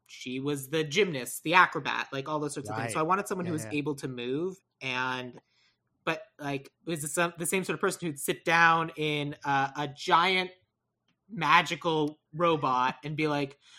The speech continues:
Speaker 1: "The sound system's good."
Speaker 2: Yeah, it's funny that, you know, you mentioned the, the, the Buffy stunt double, because that's a total Buffy line.
Speaker 1: Yeah, it very much is. And so I went with the girl who played young Selena Kyle on Gotham.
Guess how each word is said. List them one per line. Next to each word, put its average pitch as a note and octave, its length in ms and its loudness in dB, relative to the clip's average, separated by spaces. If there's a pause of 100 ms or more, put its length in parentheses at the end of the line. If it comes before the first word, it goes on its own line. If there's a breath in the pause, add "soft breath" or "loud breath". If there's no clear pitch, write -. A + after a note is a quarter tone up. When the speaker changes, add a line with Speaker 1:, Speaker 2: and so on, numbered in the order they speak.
(420 loud breath)
Speaker 1:
"The G3 120 -2
sound B3+ 260 4
system's C3+ 360 -8
good." A#2+ 260 -10 (800 soft breath)
Speaker 2:
Yeah, G#3 440 2
it's G3+ 160 0
funny A#3+ 280 -2
that, A3 280 0
you G3 120 -2
know, F3+ 60 0
you E3+ 140 -4
mentioned F3+ 300 -4
the, D#3 100 -4
the, C3+ 260 -10
the D3 100 -4
Buffy D#3 300 -2
stunt A3 240 -4
double, A#2+ 280 -6
because B2 220 -8
that's C#3+ 140 -4
a C3+ 40 -10
total D#3 300 -2
Buffy C3 280 -4
line. F#2 300 -18 (600)
Speaker 1:
Yeah, D#3+ 240 2 (180)
it D#3+ 140 -2
very D3 200 4
much B2+ 200 -4
is. - 340 -14 (440 soft breath)
And F3 180 -4
so E3+ 400 2
I G3+ 180 8
went F#3+ 400 0
with D3 540 -2
the D3 160 -8
girl D3+ 340 0
who D3+ 200 -4
played C3+ 720 -2
young D#3+ 260 -2
Selena D3+ 300 -4
Kyle C#3+ 600 0
on B2 300 -4
Gotham. G#3 600 -4